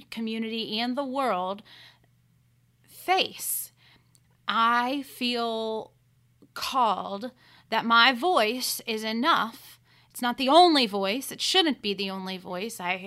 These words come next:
hope that it is not the only voice that you are listening to about this, but I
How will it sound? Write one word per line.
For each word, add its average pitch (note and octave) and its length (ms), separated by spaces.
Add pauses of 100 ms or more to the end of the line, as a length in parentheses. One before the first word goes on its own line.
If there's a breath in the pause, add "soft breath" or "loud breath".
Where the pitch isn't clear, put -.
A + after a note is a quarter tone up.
hope A#3+ 380
that A3 140
it B3 120
is D#4+ 140
not E4 280
the A#3+ 140
only A#3+ 220
voice B3 280
that A3 180
you G#3+ 80
are G#3+ 80
listening A3+ 580
to F#3+ 400 (260 loud breath)
about A#3+ 500
this, F#3+ 400 (560 loud breath)
but B3+ 400 (1000 soft breath)
I C4 840